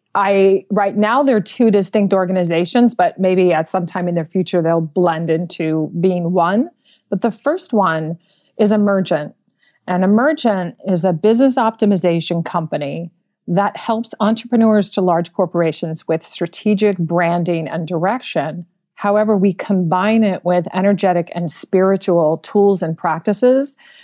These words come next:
that help ignite growth in m-, much more significant ways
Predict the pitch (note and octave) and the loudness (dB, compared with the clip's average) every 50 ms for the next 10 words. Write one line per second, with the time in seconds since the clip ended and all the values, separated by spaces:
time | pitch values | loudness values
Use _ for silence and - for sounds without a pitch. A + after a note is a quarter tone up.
0 | _ _ - D4 D#4 - - - - G#3 G3+ G3 - - _ _ _ _ - G#3 | _ _ -4 -4 -4 -4 -6 -4 -2 -2 -2 -2 -4 -10 _ _ _ _ -2 0
1 | E3+ F#3 G3 F#3 F#3+ F#3 F#3 F3+ F3+ - F3 D#3+ E3+ F3+ F#3 F3 F3 E3+ - - | 2 2 2 2 2 0 0 0 -2 -2 -4 -4 -2 0 0 0 -2 -2 -6 -10
2 | - - - F#3 E3+ F3+ F3 F3 - F#3+ F3+ F3+ F#3 F3+ - _ _ _ _ - | -10 -6 -4 -2 -2 -2 -4 -4 -2 -2 0 0 -2 -2 -6 _ _ _ _ -2
3 | G3 F#3+ G3+ G3+ G3+ G3 - - F#3+ F3 E3+ E3+ E3 - - D#3+ D#3+ E3+ D#3+ - | 0 2 2 0 0 -2 -4 -4 -2 0 0 0 -2 -2 -4 -4 -4 -4 -4 -6
4 | D#3+ E3 E3+ D#3+ E3 E3 F3 E3 D#3+ D3+ D#3 C#3+ - - - | -6 -8 -8 -6 -4 -2 -2 -2 -2 -4 -6 -10 -12 -16 -20